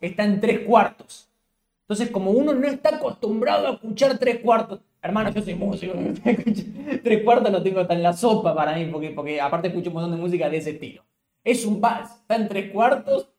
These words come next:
y entonces el patrón de ataque es distinto a los demás bosses, es re complicado esquivarlo.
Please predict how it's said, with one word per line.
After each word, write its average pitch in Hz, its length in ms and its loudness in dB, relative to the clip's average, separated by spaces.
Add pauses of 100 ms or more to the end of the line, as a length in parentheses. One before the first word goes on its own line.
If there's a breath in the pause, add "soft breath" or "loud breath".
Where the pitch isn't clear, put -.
(280)
y 165 340 -6
entonces 208 300 0
el 190 160 -6
patrón 208 340 -2
de 202 80 2
ataque 220 300 -2
es 196 60 -6
distinto 185 460 -2
a - 20 -2
los 151 140 -6
demás 185 280 -6
bosses, 180 340 -6
es 208 120 -4
re 214 160 -4
complicado 175 640 -2
esquivarlo. 160 640 -6